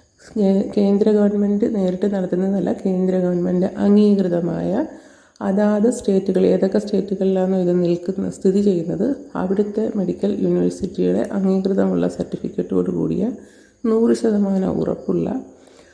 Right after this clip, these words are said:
മൂന്ന് കോഴ്സുകൾ, മൂന്ന് ശതമാനം, നൂറ് ശതമാനം ജോലി ഉറപ്പുള്ള മൂന്ന് കോഴ്സുകളെ കുറിച്ചാണ് ഈ പറയുന്നത്. അപ്പോൾ ആദ്യത്തേതെന്ന് വെച്ചാൽ ഫിസിയോതെറാപ്പി. എല്ലാവർക്കും അറിയാം, കോമൺ ആണ്. അതിനിപ്പം ഡൽഹിയിലോ ബോംബെയിലോ ഒന്നും പോയി പഠിക്കണമെന്നില്ല.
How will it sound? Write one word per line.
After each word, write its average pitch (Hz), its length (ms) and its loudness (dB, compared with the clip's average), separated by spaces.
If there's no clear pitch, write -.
മൂന്ന് 262 260 6
കോഴ്സുകൾ, - 520 -2
മൂന്ന് 190 260 0
ശതമാനം, 185 380 -2
നൂറ് 202 260 2
ശതമാനം 175 600 -2
ജോലി 190 340 4
ഉറപ്പുള്ള - 580 -2
മൂന്ന് 196 320 6
കോഴ്സുകളെ - 520 0
കുറിച്ചാണ് 190 640 -6
ഈ 254 140 2
പറയുന്നത്. - 440 -6
അപ്പോൾ 254 160 -2
ആദ്യത്തേതെന്ന് 196 640 2
വെച്ചാൽ 98 220 -2
ഫിസിയോതെറാപ്പി. 90 840 -2
എല്ലാവർക്കും 180 680 2
അറിയാം, 185 280 0
കോമൺ 180 520 0
ആണ്. 180 280 -2
അതിനിപ്പം 190 460 0
ഡൽഹിയിലോ 185 440 2
ബോംബെയിലോ 185 520 2
ഒന്നും 180 240 2
പോയി 185 120 0
പഠിക്കണമെന്നില്ല. 180 720 -4